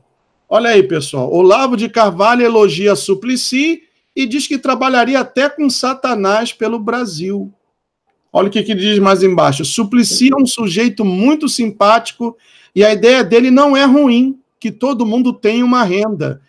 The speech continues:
disse Carvalho em entrevista exclusiva à B B C Brasil, na Universidade Harvard,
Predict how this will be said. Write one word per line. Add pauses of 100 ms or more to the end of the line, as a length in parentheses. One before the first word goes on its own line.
(240)
disse
Carvalho
em
entrevista
exclusiva
à
B
B
C
Brasil, (320)
na (120)
Universidade
Harvard,